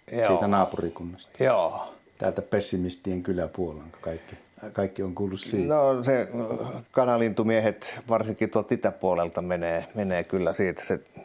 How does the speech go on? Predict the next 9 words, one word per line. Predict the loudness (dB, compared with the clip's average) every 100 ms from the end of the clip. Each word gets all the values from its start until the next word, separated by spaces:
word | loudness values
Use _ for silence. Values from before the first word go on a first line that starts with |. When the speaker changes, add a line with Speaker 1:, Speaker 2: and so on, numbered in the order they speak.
| -20 -20 -8
Speaker 1:
se, | -4 -4 -6 -14
se | -6 -2
on | -2
joka | -2 -2 -2
syksyinen | -4 -4 -4 -4 -2 0
näky. | 0 0 -4 -8 -10 -20 _ -18 -16 -16 -16 -16 -16 -18 -20 -6
Mikä | -4 0 0
tää | 2 2 4
tämmönen, | 2 2 4 4 4 2